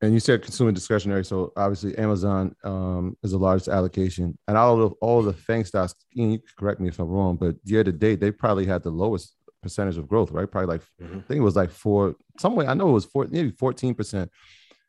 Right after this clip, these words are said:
Speaker 1: And so obviously there, there's some room for growth for, for, for Amazon. Obviously, everyone knows that I'm huge on Amazon.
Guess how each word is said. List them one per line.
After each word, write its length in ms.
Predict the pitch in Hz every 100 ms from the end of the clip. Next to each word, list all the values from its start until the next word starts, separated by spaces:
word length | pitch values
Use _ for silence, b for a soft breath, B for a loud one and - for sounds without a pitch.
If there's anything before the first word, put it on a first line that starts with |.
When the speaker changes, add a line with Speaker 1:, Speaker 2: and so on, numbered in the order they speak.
| b 104
Speaker 1:
And 80 |
so 260 | - 98 95
obviously 360 | 107 104 - 92
there, 160 | 90
there's 240 | 90 98 -
some 160 | 98 92
room 160 | 92
for 80 | 87
growth 260 | 82 101 92
for, 240 | 110 - -
for, 240 | 98 87
for 160 | - 85
Amazon. 600 | 95 90 90 90 90 - -
Obviously, 380 | 98 92 - -
everyone 360 | 104 101 92 90
knows 220 | 92 82
that 100 | 85
I'm 140 | 85 80
huge 460 | 101 113 101 82
on 200 | 85 82
Amazon. 440 | 85 80 85 82